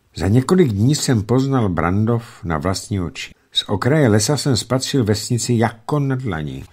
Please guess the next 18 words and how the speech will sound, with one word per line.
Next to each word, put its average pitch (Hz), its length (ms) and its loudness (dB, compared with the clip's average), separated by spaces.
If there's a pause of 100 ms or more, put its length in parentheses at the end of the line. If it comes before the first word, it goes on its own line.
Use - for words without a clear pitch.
Chalupy, 117 600 2 (200)
orámované 98 720 2
loukami 90 520 0
a 80 40 -4
zahradami, 90 680 -4 (800)
sem 123 400 2
tam 120 300 2
zarůstající 110 880 0
čtverec 98 680 -4 (140)
zbořeniště. 73 840 -8 (920)
Brandov 87 580 0 (880)
mlčel. - 500 -10 (200)
Komíny 104 440 4
venkovských 95 680 -4
baráčků 95 720 -2
vydechovaly 87 720 -4
vonavý 78 500 -6
kouř. 67 320 -10